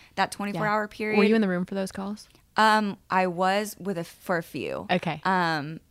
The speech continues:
Speaker 1: but I think he just in his heart knew that this was the place that he
Speaker 2: Mm-hmm.
Speaker 1: wanted. I can't, it, it was the strangest thing, like, even go, after going through, you know,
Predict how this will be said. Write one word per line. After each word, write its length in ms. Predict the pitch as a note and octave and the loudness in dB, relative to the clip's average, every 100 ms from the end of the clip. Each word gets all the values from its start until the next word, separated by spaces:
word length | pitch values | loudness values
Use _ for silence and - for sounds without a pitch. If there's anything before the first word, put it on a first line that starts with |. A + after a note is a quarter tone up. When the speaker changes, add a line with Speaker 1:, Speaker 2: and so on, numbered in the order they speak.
| E3+ - | -8 2
Speaker 1:
but 520 | F3+ F3 D#3+ - - _ _ - | 4 4 0 -4 -18 _ _ -6
I 140 | F#3 | -4
think 260 | F3 F3+ G3+ | -4 -6 -4
he 120 | A3 | -4
just 200 | G3+ G3 | -6 -6
in 100 | F#3 | -6
his 120 | F3 | -6
heart 380 | - D#3+ D#3+ - | -4 -2 -2 -4
knew 560 | E3+ D#3+ D3 D3+ E3+ F#3 - - _ _ - | -6 -4 -4 -4 -4 -8 -16 -20 _ _ -2
that 340 | E3+ D#3 - _ | 0 0 -2 _
this 220 | - E3+ - | -6 -6 -6
was 140 | E3+ | -8
the 80 | E3 | -8
place 260 | - D#3+ - | -8 -8 -6
that 140 | D#3 | -8
he 120 | - | -8
Speaker 2:
Mm-hmm. 80 | D3+ | -4
Speaker 1:
wanted. 340 | D3 D3+ D#3 D#3 | -2 -2 -6 -4
I 180 | F3 F3 _ _ _ _ | -4 -4 _ _ _ _
can't, 420 | - F#3+ G#3 F3 - - - - - _ _ _ _ - | -12 -6 -6 -6 -14 -20 -20 -20 -20 _ _ _ _ -4
it, 140 | G#3+ | -4
it 60 | F#3+ | -2
was 220 | G3 F#3+ | -6 -6
the 120 | G3 | -8
strangest 420 | F3+ G#3+ A#3+ A#3+ | -4 -2 -2 -4
thing, 180 | - F#3+ | -4 -2
like, 180 | F3+ F3 | -2 -4
even 300 | G3 G#3+ G#3+ | -4 -4 -2
go, 200 | F3+ D#3 | 0 0
after 280 | - F3 - | 0 -2 -4
going 300 | E3 E3+ E3+ | -4 -4 -4
through, 240 | E3+ E3+ E3 | -4 -4 -4
you 120 | D#3+ | -4
know, 160 | D#3+ | -8